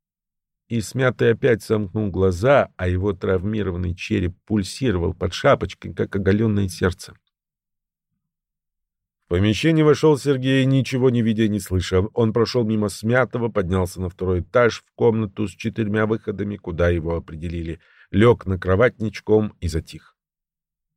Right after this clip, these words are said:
В скорости вернулся и Грыжа с авоськой харчей. Он перекинулся со Смятым парой слов и поднялся к Сергею. «Серёга», —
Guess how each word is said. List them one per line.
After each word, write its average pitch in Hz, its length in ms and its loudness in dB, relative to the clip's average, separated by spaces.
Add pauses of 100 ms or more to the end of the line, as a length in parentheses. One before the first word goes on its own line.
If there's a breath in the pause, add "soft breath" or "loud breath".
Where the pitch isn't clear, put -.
В - 80 -20
скорости 101 480 2
вернулся 98 440 0
и - 20 -4
Грыжа 95 340 -2
с 90 100 -4
авоськой 98 460 2
харчей. 95 600 -2 (140)
Он 110 220 0
перекинулся 110 720 -4
со 104 180 -2
Смятым 101 580 -2
парой 98 280 0
слов 117 340 -4
и 92 60 -6
поднялся 98 440 -2
к 90 60 -12
Сергею. 95 480 0 (1600)
«Серёга», — 107 960 -4